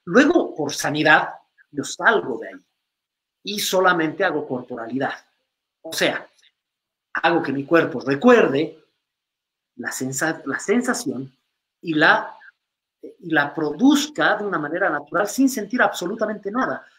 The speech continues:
Por eso decía el otro día en la charla que teníamos con, con, con tú y yo, que yo imito, porque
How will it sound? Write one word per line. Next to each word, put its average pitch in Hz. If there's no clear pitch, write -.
Por 165
eso 247
decía 240
el 220
otro 214
día 220
en 185
la 165
charla 160
que 143
teníamos 151
con, 127
con, 131
con 127
tú 185
y 156
yo, 156
que 139
yo 214
imito, 226
porque 175